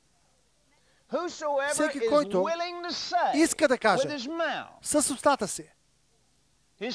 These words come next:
Speaker 1: faith
Speaker 2: с вярата си,
Speaker 1: can use it.
Speaker 2: неговата вяра може да го
Speaker 1: Whoso-,
Speaker 2: направи.
Speaker 1: I really like to put it
Speaker 2: Аз
Speaker 1: this
Speaker 2: наистина
Speaker 1: way.
Speaker 2: искам да го
Speaker 1: Whoever
Speaker 2: кажа по
Speaker 1: needs
Speaker 2: този
Speaker 1: it
Speaker 2: начин.
Speaker 1: has a right to
Speaker 2: Всеки,
Speaker 1: use
Speaker 2: който
Speaker 1: it.
Speaker 2: се нуждае от това, има правото да
Speaker 1: Whenever
Speaker 2: го
Speaker 1: the faith
Speaker 2: използва.
Speaker 1: is needed, and
Speaker 2: Там,
Speaker 1: that's
Speaker 2: където има нужда от
Speaker 1: every
Speaker 2: вяра,
Speaker 1: day.
Speaker 2: а това е всеки ден,
Speaker 1: You have a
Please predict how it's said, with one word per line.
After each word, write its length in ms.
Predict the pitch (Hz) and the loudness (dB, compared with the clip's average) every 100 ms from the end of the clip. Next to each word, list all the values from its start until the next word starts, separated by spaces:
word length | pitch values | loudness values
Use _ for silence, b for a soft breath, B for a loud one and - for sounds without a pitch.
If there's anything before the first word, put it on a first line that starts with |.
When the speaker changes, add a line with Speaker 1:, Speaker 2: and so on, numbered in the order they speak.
| - 320 | -4 0
Speaker 1:
faith 400 | 311 165 - - _ _ _ _ | 0 -2 -10 -20 _ _ _ _
Speaker 2:
с 240 | - 196 165 | -8 -6 0
вярата 380 | 269 269 - 160 | 2 2 0 -6
си, 180 | - _ _ _ _ 143 | -12 _ _ _ _ -12
Speaker 1:
can 80 | 139 | -8
use 240 | 151 120 | -8 -10
it. 80 | 95 _ _ _ _ _ - | -12 _ _ _ _ _ -4
Speaker 2:
неговата 440 | 214 311 302 285 | 0 2 2 0
вяра 220 | 254 247 233 | 2 2 4
може 200 | 226 214 | 2 2
да 80 | |
го 60 | 214 | 0
Speaker 1:
Whoso-, 40 | |
Speaker 2:
направи. 320 | 196 - 180 147 | 0 0 0 0
Speaker 1:
I 160 | - | -2
really 420 | 359 185 330 226 | -2 -2 -2 0
like 200 | 175 165 - | 0 -2 -4
to 20 | |
put 140 | 185 | -2
it 80 | 208 | 0
Speaker 2:
Аз 80 | 240 | 0
Speaker 1:
this 80 | 208 | 0
Speaker 2:
наистина 300 | 277 170 277 | 0 0 0
Speaker 1:
way. 80 | 294 | 2
Speaker 2:
искам 220 | 359 277 | 2 0
да 60 | |
го 80 | 247 | 0
Speaker 1:
Whoever 60 | 202 | 2
Speaker 2:
кажа 220 | 247 240 | 4 2
по 60 | - | 0
Speaker 1:
needs 20 | |
Speaker 2:
този 140 | 220 | 0
Speaker 1:
it 20 | 208 | 0
Speaker 2:
начин. 260 | 180 220 | -2 -2
Speaker 1:
has 40 | 165 | -4
a 120 | 190 | -4
right 160 | 254 | -2
to 40 | - | 0
Speaker 2:
Всеки, 220 | 330 285 | 0 2
Speaker 1:
use 80 | 277 | 4
Speaker 2:
който 240 | 320 311 | 4 4
Speaker 1:
it. 80 | 277 | 2
Speaker 2:
се 180 | - 262 | 2 0
нуждае 340 | 214 180 220 294 | 0 2 6 6
от 120 | 339 | 4
това, 200 | 262 285 | 2 2
има 120 | 330 | 4
правото 320 | 277 233 285 | 4 4 4
да 60 | 254 | 0
Speaker 1:
Whenever 40 | |
Speaker 2:
го 60 | 277 | 0
Speaker 1:
the 40 | |
faith 20 | - | 2
Speaker 2:
използва. 380 | 311 277 240 | 2 2 0
Speaker 1:
is 40 | 240 196 | -8 -6
needed, 400 | 311 370 - 107 | -4 -4 -4 -10
and 160 | 117 139 | -8 2
Speaker 2:
Там, 140 | 220 | 2
Speaker 1:
that's 40 | 233 | 4
Speaker 2:
където 260 | 240 240 | 2 4
има 140 | 247 240 | 2 2
нужда 180 | 233 240 | 4 4
от 100 | 202 | 6
Speaker 1:
every 60 | |
Speaker 2:
вяра, 260 | 240 254 277 | 4 6 4
Speaker 1:
day. 60 | - _ | 0 _
Speaker 2:
а 80 | 180 | -6
това 160 | - 160 | -4 -4
е 20 | |
всеки 280 | - 240 240 | 0 0 2
ден, 180 | 185 135 _ _ _ _ _ _ | 0 -2 _ _ _ _ _ _
Speaker 1:
You 140 | 196 254 | -4 0
have 180 | 240 | 0
a 80 | 233 | 0